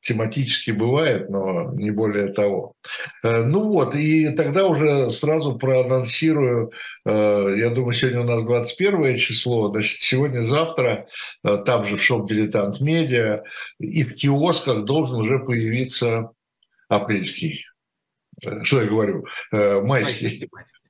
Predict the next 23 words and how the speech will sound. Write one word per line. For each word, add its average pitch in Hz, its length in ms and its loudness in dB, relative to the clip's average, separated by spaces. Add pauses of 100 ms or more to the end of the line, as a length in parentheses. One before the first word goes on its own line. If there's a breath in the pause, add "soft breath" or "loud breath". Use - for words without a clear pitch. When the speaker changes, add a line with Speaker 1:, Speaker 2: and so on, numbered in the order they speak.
Speaker 1:
майский, 123 460 0
майский 117 520 0
номер 107 360 -2
журнала, 120 760 -4 (340 loud breath)
э, 110 240 -2
с 107 120 -2
главной 113 500 0
темой 107 680 0 (1600)
российской, 123 880 -2 (600)
нашей 101 460 -2
отечественной, 117 760 -2
исторической, 98 680 -2
девятнадцатый 98 720 -4
век, 156 220 -2 (400 loud breath)
Николай 123 460 0
Первый 143 600 0 (200)
и 127 80 -2
его 117 280 2
жандармы, 110 680 0
я 71 60 -10
бы - 120 -12
так - 220 -6
назвал. 80 360 -6